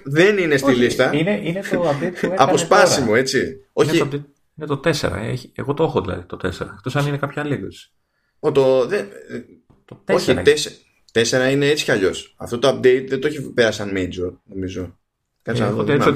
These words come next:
Speaker 1: θυμάμαι.
Speaker 2: ότι, ότι υποτίθεται είναι διαθέσιμο και ότι είναι αυτό. Τώρα δεν ξέρω αν θα κάνει άλλο.
Speaker 1: Είναι
Speaker 2: Γιατί το έκανε
Speaker 1: διαθέσιμο, αλλά δεν είναι διαθέσιμο σε όλους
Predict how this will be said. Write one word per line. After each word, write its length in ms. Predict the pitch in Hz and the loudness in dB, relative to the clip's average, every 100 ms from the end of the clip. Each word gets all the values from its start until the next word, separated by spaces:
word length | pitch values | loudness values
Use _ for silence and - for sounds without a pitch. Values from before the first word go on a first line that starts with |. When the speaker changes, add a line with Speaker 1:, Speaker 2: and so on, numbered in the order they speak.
| 151 | 2
Speaker 1:
θυμάμαι. 100 | 151 | 2
Speaker 2:
ότι, 100 | 110 | 2
ότι 100 | 107 | 2
υποτίθεται 320 | 104 107 135 | 0 0 0
είναι 120 | 135 | 0
διαθέσιμο 420 | 123 120 139 - 131 | 0 -2 -2 -6 -6
και 60 | |
ότι 80 | 135 | -4
είναι 100 | 131 | -4
αυτό. 380 | 127 - 127 95 | -4 0 0 2
Τώρα 160 | 110 113 | 0 0
δεν 80 | |
ξέρω 160 | 113 113 | 0 2
αν 60 | 101 | 4
θα 60 | 95 | 2
κάνει 140 | 90 | 2
άλλο. 360 | 87 87 101 _ | -2 -4 -8 _
Speaker 1:
Είναι 180 | - 151 | -4 2
Speaker 2:
Γιατί 180 | 165 196 | 4 6
το 60 | 190 | 6
έκανε 220 | 170 139 | 6 6
Speaker 1:
διαθέσιμο, 580 | 151 151 147 139 151 165 | 6 4 2 2 2 2
αλλά 220 | 139 143 | 2 2
δεν 160 | 160 | 2
είναι 120 | 190 196 | 2 2
διαθέσιμο 720 | 185 160 156 151 147 127 - | 2 2 0 0 2 0 0
σε 180 | - 135 | 0 4
όλους 640 | 131 131 127 120 - - | 4 4 2 0 -4 -8